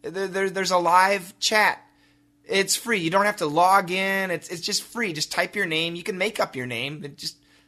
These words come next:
say hi. And maybe somebody else is there. Say hi to them. Are you gonna do that for me, please?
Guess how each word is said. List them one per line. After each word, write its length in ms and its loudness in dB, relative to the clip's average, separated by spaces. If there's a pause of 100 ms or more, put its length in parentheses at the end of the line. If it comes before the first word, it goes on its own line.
say 220 -2
hi. 360 4 (500)
And 200 -4
maybe 200 -2
somebody 340 2
else 220 4
is 100 -6
there. 160 -2
Say 220 0
hi 180 2
to 140 -8
them. 320 0 (1300)
Are 80 -4
you 120 -2
gonna 100 -2
do 120 -4
that 180 -2
for 140 -4
me, 140 -8
please? 500 -10